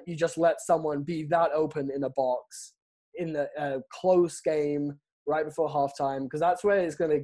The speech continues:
you know, come back and bite you. If you're sloppy, if you're slacking, all it takes is a brief moment. And if you've got twenty-two corners in a game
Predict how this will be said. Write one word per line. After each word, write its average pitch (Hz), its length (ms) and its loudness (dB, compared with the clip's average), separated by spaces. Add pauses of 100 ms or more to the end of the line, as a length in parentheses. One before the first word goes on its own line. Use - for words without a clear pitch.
(120)
you 156 60 -6
know, 135 120 -4
come 151 200 -6
back 143 220 -4
and 127 120 -6
bite 131 260 -2
you. 127 140 -6
If - 140 -10
you're 135 100 -2
sloppy, 156 600 0
if - 420 -12
you're 165 100 2
slacking, 151 600 0 (120)
all 170 240 4
it 175 80 -2
takes 165 300 -4
is 147 80 -4
a 147 80 -2
brief 151 360 -2
moment. 135 460 -4 (380)
And 143 120 -6
if 143 160 -8
you've 185 160 -4
got 170 220 2
twenty-two 185 600 0
corners 175 480 2
in 160 120 0
a 151 40 4
game 143 400 0